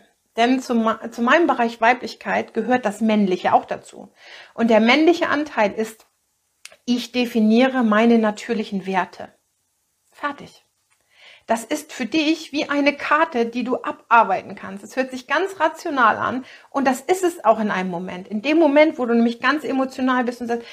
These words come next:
„Oh, ich weiß gar nicht, was ich machen soll, ich habe hier einen super Notfall“, ich, äh, ne, dann sag ich, „Okay, geh einen Schritt beiseite, atme tief durch und hol die Karte deiner Werte raus.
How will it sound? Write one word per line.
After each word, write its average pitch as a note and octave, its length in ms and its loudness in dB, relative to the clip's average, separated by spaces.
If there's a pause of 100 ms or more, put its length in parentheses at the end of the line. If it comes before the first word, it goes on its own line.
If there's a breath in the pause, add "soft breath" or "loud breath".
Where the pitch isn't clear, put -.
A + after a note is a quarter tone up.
(360 loud breath)
„Oh, C4+ 160 0
ich - 180 -4
weiß C#4+ 220 -8
gar D4 140 4
nicht, D4+ 180 -2
was D4 160 -2
ich C#4 100 -8
machen D4+ 260 0
soll, A#3 160 0
ich A#3 140 -10
habe C#4 140 -6
hier D4 80 -2
einen B3+ 100 0
super D4+ 260 -2
Notfall“, C4+ 440 -2
ich, B3+ 160 -4
äh, D#4 40 -2
ne, C#4 640 2 (380 loud breath)
dann C4 260 0 (240)
sag B3 260 0
ich, D#4 220 -2
„Okay, C#4 500 -4
geh A3+ 220 -2
einen B3 160 0
Schritt D4+ 300 -4
beiseite, A#3 640 0 (540)
atme C#4+ 340 2
tief D#4 300 -4
durch C4 400 -2
und A#3+ 160 -6
hol C4+ 100 -4
die B3+ 160 -4
Karte D4 380 0
deiner C4+ 300 -2
Werte B3+ 340 -2
raus. - 320 -8